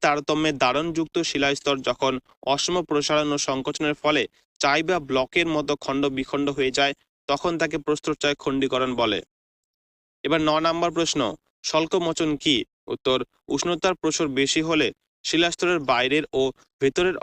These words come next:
অংশের মধ্যে সংকোচন ও প্রসারণের তারতম্য ঘটে এবং শিলায় পীড়নের ফলে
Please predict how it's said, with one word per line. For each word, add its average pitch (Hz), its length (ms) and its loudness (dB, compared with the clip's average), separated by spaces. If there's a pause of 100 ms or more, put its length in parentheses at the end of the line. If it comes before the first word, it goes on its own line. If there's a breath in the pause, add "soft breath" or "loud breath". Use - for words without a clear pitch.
অংশের 143 300 0
মধ্যে 143 320 0 (120)
সংকোচন 156 500 -2
ও 156 100 -4
প্রসারণের 135 480 -4
তারতম্য 131 400 0 (120)
ঘটে 117 240 2 (440)
এবং 151 180 0 (100)
শিলায় 175 320 0
পীড়নের 170 420 -2
ফলে 151 200 0